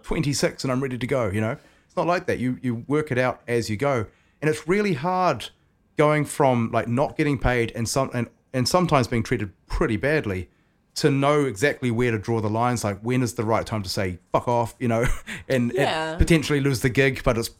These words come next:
Speaker 1: it's the right thing to do or whatever, you know. And musicians get treated badly quite a lot in quite a lot of ways.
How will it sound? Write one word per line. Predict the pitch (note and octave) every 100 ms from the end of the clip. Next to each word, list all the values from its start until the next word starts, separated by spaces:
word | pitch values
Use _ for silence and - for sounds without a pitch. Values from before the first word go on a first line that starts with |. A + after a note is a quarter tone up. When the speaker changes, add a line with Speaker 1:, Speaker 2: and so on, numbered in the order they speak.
| _
Speaker 1:
it's | B2+ A#2
the | B2
right | A#2+
thing | B2 A#2
to |
do | A2+ C3
or | A#2
whatever, | C3 B2 G2+
you | G#2+
know. | A#2+ E3 _ _ _ -
And | D#3+
musicians | F#3+ C4 - G3+
get | B2+ -
treated | B2+ G2+ - _ _ _ _
badly | B2 A2+ G#2 G2+ - _ _
quite | - G#3
a | D3
lot | G#2+ - -
in | A2+
quite | C3+ A#2
a |
lot | G#2+ F#2+
of |
ways. | A2+ E2 E2 -